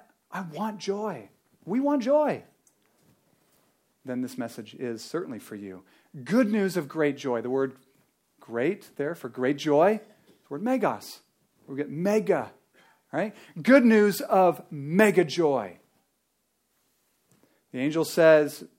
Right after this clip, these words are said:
"Don't be afraid." They were filled with great fear, mega fear.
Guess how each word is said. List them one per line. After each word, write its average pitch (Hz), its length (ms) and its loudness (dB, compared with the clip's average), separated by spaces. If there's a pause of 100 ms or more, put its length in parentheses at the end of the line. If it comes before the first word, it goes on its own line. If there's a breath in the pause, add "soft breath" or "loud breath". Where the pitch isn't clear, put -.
"Don't 196 220 6
be 196 100 6
afraid." 165 420 4
They 185 100 8
were 185 120 8
filled 180 220 0
with 156 200 -2
great 170 320 4
fear, 151 160 -2
mega 190 540 8
fear. 180 480 4